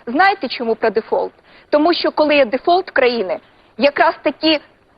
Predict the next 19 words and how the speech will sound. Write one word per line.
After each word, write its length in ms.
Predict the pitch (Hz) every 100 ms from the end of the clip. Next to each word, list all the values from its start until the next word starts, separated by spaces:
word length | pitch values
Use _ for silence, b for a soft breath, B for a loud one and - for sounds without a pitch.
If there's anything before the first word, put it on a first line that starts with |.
| _ -
махінатори 760 | 277 - 269 359 415 226 202
заробляють 560 | 262 262 240 302 311 277
найбільше 460 | 277 269 262 -
грошей. 460 | 190 - - 208 - b b
Тому 220 | 285 294
що 180 | - 285
борги 380 | 233 302 294 330
країни 540 | - 262 302 359 208 - -
перетворюються 720 | 277 285 277 320 311 - 285
на 140 | 262
ноль. 260 | 262 262 220 - _ _ -
І 60 |
тоді 260 | 277 285 254
їх 140 | 269
скуповують, 800 | - - 254 302 320 349 359 349 -
а 80 |
потім 320 | - 240 254 254
пред'являють 540 | 220 208 208 202 202
країні. 500 | - 208 180 170 175